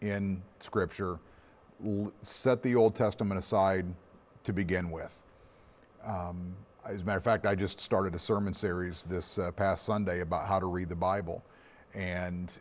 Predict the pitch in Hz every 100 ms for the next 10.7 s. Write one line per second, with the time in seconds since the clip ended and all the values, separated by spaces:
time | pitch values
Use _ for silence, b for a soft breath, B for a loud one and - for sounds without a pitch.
0 | - 95 92 95 92 98 113 101 104 95
1 | 113 113 - - 104 98 95 - 104 95
2 | 90 90 107 104 101 95 87 - 120 107
3 | 104 90 101 b b b b b _ _
4 | - 101 101 113 117 110 104 95 101 113
5 | 104 107 92 98 92 90 - - 107 95
6 | 92 - 110 101 98 92 82 87 90 101
7 | 78 80 - - - - - b b b
8 | b - 98 90 95 95 - 101 104 92
9 | 98 95 92 104 117 104 90 - 90 92
10 | - - 117 92 87 -